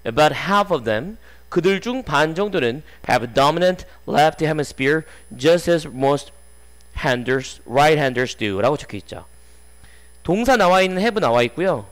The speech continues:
여기 나와 있는 them은 지칭하는 것이 바로 왼손잡이들입니다. 자, 같은 색깔로 칠하기 위해서 요거를 빨간색으로 바꿔두겠습니다. 그러니까 보면은 이제 왼손잡이도 그런 경우가 생겨야 되는 거 아니에요.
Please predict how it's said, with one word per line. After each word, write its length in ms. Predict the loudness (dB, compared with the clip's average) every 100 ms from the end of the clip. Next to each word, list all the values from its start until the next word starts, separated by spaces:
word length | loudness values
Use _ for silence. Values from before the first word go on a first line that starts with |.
| -6
여기 160 | -2 2
나와 260 | 4 4
있는 440 | 2 0 -2 -2 -6 -18 -20 -20
them은 480 | -4 -2 0 -2 -6 -16 -20 -14
지칭하는 480 | -12 -4 -2 0
것이 180 | -2 -4
바로 380 | -2 0 0 -2 -12 -20 -20 -20 -20 -20 -20 -20 -10
왼손잡이들입니다. 1160 | -4 -4 -4 -4 -2 0 -2 -4 -6 -8 -12 -16 -20 -20 -20 -18
자, 120 | -12 -10
같은 300 | -8 -8 -6
색깔로 320 | -4 -2 -4
칠하기 420 | -4 -2 -2 -2
위해서 460 | -6 0 0 0 -6 -20 -20 -10
요거를 540 | -6 -2 0 0 -2 -8 -20 -20 -20 -20 -20 -6
빨간색으로 500 | -2 0 0 -2 -4
바꿔두겠습니다. 840 | -4 -6 -8 -8 -14 -16 -18 -18 -20 -20 -20 -20 -20 -20 -20 -20 -8
그러니까 580 | -2 0 2 2 2 -4 -6
보면은 640 | -2 0 0 -2 -4 -12 -20 -20 -20 -20 -20 -20 -20 -14
이제 180 | -8 -2
왼손잡이도 800 | 2 4 4 0 0 0 0 -4
그런 260 | -2 -2 0
경우가 340 | 0 0 0
생겨야 320 | -2 -2 -2
되는 240 | -2 -4 -6
거 80 |
아니에요. 320 | -8 -10 -14